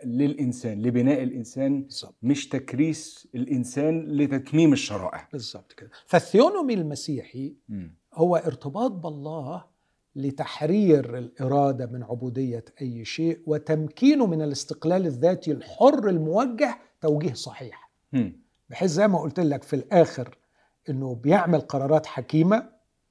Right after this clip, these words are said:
Speaker 2: وكمان بيقدر يضحي بالأوتونومي بتاعه في حدود معقولة من أجل ارتباطه بالمجتمع اللي هو موجود فيه.
Speaker 1: يعني ال-، السؤال ده ممكن يبقى، آه، سبب دعوة للآباء لاحترام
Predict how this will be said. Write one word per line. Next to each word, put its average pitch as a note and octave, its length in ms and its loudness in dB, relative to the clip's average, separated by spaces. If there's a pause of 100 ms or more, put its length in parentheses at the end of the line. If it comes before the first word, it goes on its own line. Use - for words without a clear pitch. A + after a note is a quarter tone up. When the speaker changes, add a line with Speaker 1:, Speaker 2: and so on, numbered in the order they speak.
(180)
Speaker 2:
وكمان F3+ 640 -4
بيقدر F#3 560 -4
يضحي D3 680 -2 (540)
بالأوتونومي G#3 800 -4
بتاعه D3+ 360 -4
في D3 200 -8
حدود A3+ 440 -2
معقولة C4+ 640 -2
من F#3 220 -2 (100)
أجل G3 300 0 (440)
ارتباطه D#3 600 -2
بالمجتمع C3+ 840 -10
اللي A#2 120 -12
هو B2 120 -10
موجود G#2 420 -18
فيه. - 180 -20 (300)
Speaker 1:
يعني C3 360 -2
ال-، C#3 180 -6
السؤال C#3+ 460 0
ده C3+ 100 0
ممكن C3+ 400 0
يبقى، B2 560 -4
آه، G#2+ 360 -12
سبب B2 400 0
دعوة B2 340 2
للآباء B2 520 0
لاحترام A#2+ 720 0